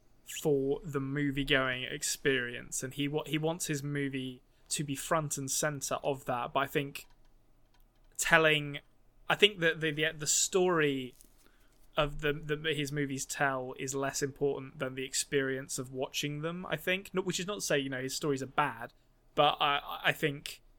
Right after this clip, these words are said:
if you, if you look at some of his later stuff, like Dunkirk, I think is quite a good example, where that is a very experiential movie. It's not really about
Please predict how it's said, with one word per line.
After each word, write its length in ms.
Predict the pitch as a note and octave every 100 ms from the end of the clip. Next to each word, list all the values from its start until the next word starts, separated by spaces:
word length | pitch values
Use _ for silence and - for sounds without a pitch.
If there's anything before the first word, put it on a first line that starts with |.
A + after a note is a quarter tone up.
| _ -
if 140 | E3+
you, 100 | E3 -
if 120 | D3+
you 140 | D#3+
look 240 | D#3+ D#3 E3+
at 200 | - -
some 140 | D#3
of 40 |
his 140 | C3+ C#3
later 320 | C#3 C#3 C#3
stuff, 280 | - C3+ -
like 140 | C#3+
Dunkirk, 520 | D3+ C#3+ C3 C#3+ C3
I 40 | B2+
think 180 | C#3 C3
is 100 | -
quite 220 | C#3 -
a 40 |
good 120 | C3+ B2
example, 560 | C3 B2+ B2+ - - - - - - D3
where 240 | D3+ C#3
that 240 | C3+ F#3+
is 80 | D#3+
a 60 | D#3
very 440 | C3+ D#3+ D3 D3
experiential 1040 | E3+ - - - D3+ C#3+ C#3 C#3+ - D3 C3
movie. 520 | C3+ C#3+ C3+ C3 B2+
It's 160 | C#3+ -
not 200 | D#3+ -
really 640 | D3+ C#3+ D3+ D3+ D#3 D3+ D3
about 560 | C#3+ - D3 D3 D3+